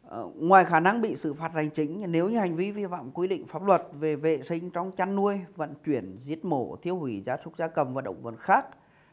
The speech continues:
trong phòng chống bệnh truyền nhiễm, nếu mà dẫn tới, ờ, làm lây lan dịch bệnh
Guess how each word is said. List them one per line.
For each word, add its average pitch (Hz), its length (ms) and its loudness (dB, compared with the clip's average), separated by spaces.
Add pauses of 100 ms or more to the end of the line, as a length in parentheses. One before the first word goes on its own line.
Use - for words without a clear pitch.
(160)
trong 170 180 -4
phòng 165 360 0
chống 123 260 -6
bệnh 95 200 -8
truyền 131 180 -6
nhiễm, 190 220 -2 (540)
nếu 139 160 -6
mà 156 180 -2
dẫn 135 320 -2
tới, 143 420 0 (200)
ờ, 131 220 -6
làm 131 300 -4
lây 160 240 4
lan 190 240 8
dịch 151 160 -4
bệnh 294 180 8